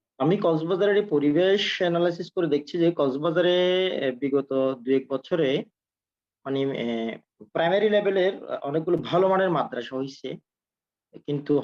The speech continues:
মানে, এ, সিক্স থেকে টেন পর্যন্ত কোনো মাদ্রাসা মানে ভালো মানের ইয়া নাই। সেই জন্য মাদ্রাসায় চিন্তা করছি যে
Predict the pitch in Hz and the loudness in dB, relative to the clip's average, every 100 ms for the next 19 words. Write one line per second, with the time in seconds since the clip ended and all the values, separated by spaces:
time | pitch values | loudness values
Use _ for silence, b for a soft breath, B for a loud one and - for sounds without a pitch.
0 | - _ - 131 139 139 139 139 - - | -4 _ -12 -6 -4 -2 -4 -6 -10 -8
1 | 123 120 - - - 196 - 202 208 196 | -4 -4 -6 -8 -4 -4 -2 -2 0 -2
2 | 151 151 151 156 160 156 - 160 156 156 | 0 -2 -2 -2 0 -2 -2 0 2 0
3 | - 139 143 139 123 127 131 - 135 135 | -2 -6 -4 -2 -4 -4 -6 -2 0 0
4 | - _ _ _ 143 123 123 185 185 185 | -4 _ _ _ -8 -4 0 2 2 2
5 | 185 139 120 123 120 101 _ _ _ 151 | 2 0 -2 -4 -6 -8 _ _ _ -2
6 | 156 165 165 165 135 123 143 147 170 - | 0 2 0 0 -2 -2 -2 -2 -4 -4
7 | - - 147 139 131 131 147 135 | -12 -4 -2 0 -2 -6 -6 -4